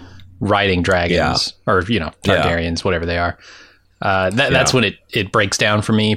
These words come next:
Speaker 1: but everything else looks awesome. Uh, the visuals is not what I have a problem with, with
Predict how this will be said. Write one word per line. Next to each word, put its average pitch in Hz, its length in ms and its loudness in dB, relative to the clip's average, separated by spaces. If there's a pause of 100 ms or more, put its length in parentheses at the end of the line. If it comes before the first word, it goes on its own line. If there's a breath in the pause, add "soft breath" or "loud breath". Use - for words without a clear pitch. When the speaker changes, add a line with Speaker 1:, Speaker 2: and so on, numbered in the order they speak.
Speaker 1:
but 92 300 0 (140)
everything 123 300 2
else 95 200 0
looks 92 180 -4
awesome. 90 520 0 (120)
Uh, 92 380 0 (260)
the 127 140 2
visuals 120 400 4
is 107 80 2
not 110 160 4
what 95 80 2
I 95 60 0
have 95 100 2
a 87 40 -2
problem 90 320 2
with, 87 180 -2
with 87 140 -2